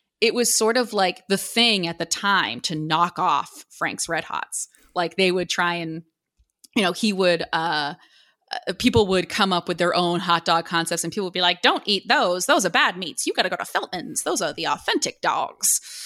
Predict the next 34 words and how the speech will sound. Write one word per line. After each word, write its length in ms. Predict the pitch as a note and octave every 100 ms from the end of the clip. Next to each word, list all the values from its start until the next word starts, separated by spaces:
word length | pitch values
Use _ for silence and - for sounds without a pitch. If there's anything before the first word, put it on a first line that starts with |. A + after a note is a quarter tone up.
| - - - -
Um, 520 | G3+ F3+ E3+ E3 E3 - -
but 120 | G3+
Nathan 300 | A3 A#3+ G#3
was 160 | F#3+
like, 280 | F#3 F3+ - -
"No, 120 | G3+
no, 320 | A3 F3+ F#3 G#3 _ -
I," 480 | F3+ F#3 F#3+ F#3+ F#3 _ -
and, 180 | G3 E3
and 240 | - F#3+
with 140 | F#3 B3
the 60 |
money 280 | A#3+ F#3 A3+
that 120 | -
he 80 | F3+
made 260 | F3+ G3+ D#3+
working 340 | D#3+ G3+ C4
for 140 | B3 F#3
Feltman's, 540 | F#3 - - F#2+ - -
he 200 | A3 G3+
opened 300 | F#3+ A#3 B3+
up 220 | F3 F3+ - -
a 240 | F3+ F3
restaurant 600 | D#3+ F#3 G3 - E3+ E3+ - _ _ _ _ _ -
closer 520 | - G#3 G#3 A#3 B3+
to 160 | B3+ A3+
the 80 | A#3+
train, 580 | - C4 G3+ D#3 C4+ - _ _ _ _ _ _ _ _ _ F#3+
uh, 220 | F3+ F3
right 240 | F#3+ G3 A#3+
off 300 | F#3 G3 -
the 60 | G3
subway 340 | A3 G#3 F3+
stop 420 | - E3 D#3+ -